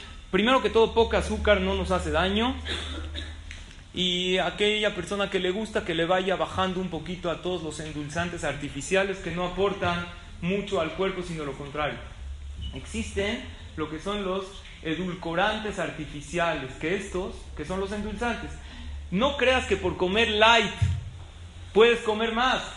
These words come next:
Estos endulzantes retienen líquidos, aumentan el apetito y el antojo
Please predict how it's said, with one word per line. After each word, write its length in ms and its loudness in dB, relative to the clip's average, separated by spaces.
Estos 320 2
endulzantes 680 0
retienen 520 -2
líquidos, 480 -2
aumentan 580 2
el 140 2
apetito 540 0
y 80 2
el 100 0
antojo 640 0